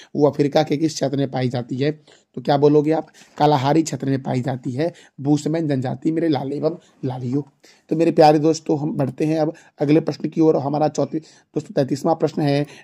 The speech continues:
नील नदी का मुहाना कहाँ है? मैंने तुरंत आपको बताया था कि नील नदी का मुहाना जो आपका है ये भूमध्य सागर में है।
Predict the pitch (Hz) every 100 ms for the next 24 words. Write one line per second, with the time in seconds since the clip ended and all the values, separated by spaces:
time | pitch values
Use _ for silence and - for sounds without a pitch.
0 | - 165 185 156 143 156 151 135 120 135
1 | 147 131 117 - _ _ _ - _ 151
2 | 160 156 175 170 151 131 147 135 135 131
3 | 131 156 139 143 139 131 135 131 123 127
4 | 127 123 127 - 135 160 170 - - -
5 | 170 127 135 143 127 143 117 123 127 120
6 | 127